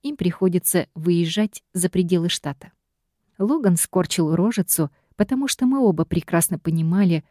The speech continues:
что подпольное казино моего отца ни для кого не было секретом, во всяком случае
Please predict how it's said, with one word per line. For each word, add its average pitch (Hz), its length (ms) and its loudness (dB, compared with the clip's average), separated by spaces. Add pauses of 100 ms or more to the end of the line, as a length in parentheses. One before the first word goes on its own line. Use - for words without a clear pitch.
(160)
что - 220 -4
подпольное 175 560 2
казино 165 420 0
моего 156 400 -2
отца 220 440 -4 (380)
ни 208 100 4
для 202 180 4
кого 233 280 -2
не 233 140 4
было 226 220 4
секретом, 175 640 -2 (440)
во 185 140 0
всяком 170 380 0
случае 185 600 -2